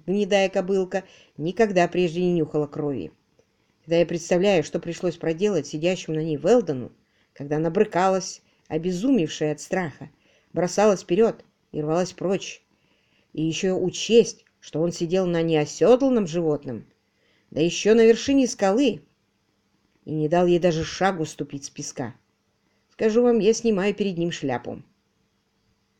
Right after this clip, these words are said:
Вы хотите сказать, что он предчувствовал такие действия с ее стороны?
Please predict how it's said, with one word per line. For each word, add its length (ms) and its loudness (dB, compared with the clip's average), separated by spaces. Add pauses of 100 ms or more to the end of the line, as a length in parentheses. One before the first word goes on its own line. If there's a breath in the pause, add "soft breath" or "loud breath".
(540)
Вы 180 2
хотите 340 0
сказать, 340 2
что 180 -4
он 100 0
предчувствовал 560 -2
такие 340 0
действия 380 0
с 100 -6
ее 140 2
стороны? 480 0